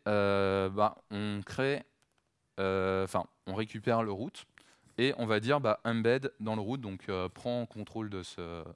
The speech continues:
de ce nœud-là et tu le gères. On peut aussi lui dire, bah, full screen, dans ce cas, il prend le contrôle de la page entière. Alors du coup, comment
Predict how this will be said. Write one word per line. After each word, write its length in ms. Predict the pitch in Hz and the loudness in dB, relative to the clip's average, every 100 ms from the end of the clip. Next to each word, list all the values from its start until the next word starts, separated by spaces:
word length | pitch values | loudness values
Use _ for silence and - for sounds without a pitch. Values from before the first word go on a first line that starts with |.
| _ _ _ _ _ _ _ _ _ - | _ _ _ _ _ _ _ _ _ -8
de 120 | 101 | -8
ce 120 | - | -4
nœud-là 400 | 110 107 123 131 - | 0 4 6 4 0
et 120 | 104 | -6
tu 120 | - | -6
le 60 | 101 | -4
gères. 200 | 98 90 | -4 -4
On 80 | 107 | -6
peut 100 | 117 | -4
aussi 220 | 117 - | -4 -4
lui 140 | 127 120 | -4 -2
dire, 240 | 123 143 | 0 0
bah, 280 | 127 104 101 | 4 4 4
full 160 | - 113 | 0 -8
screen, 360 | - 123 147 117 | -4 -4 -4 -8
dans 140 | - 98 | -10 -10
ce 120 | - | -6
cas, 180 | 117 117 | -2 -2
il 80 | 107 | -2
prend 140 | 107 | -6
le 40 | |
contrôle 300 | 104 104 - | -6 -8 -6
de 60 | 104 | -2
la 100 | 98 | -2
page 160 | 98 95 | -4 -8
entière. 260 | 90 - - _ _ _ _ _ _ _ _ _ _ _ _ - - _ _ _ _ - | -10 -14 -18 _ _ _ _ _ _ _ _ _ _ _ _ -20 -20 _ _ _ _ 0
Alors 220 | 113 98 | 2 2
du 160 | 101 123 | -2 -6
coup, 180 | 175 175 | -8 -4
comment 460 | 139 131 139 131 | -2 0 0 -2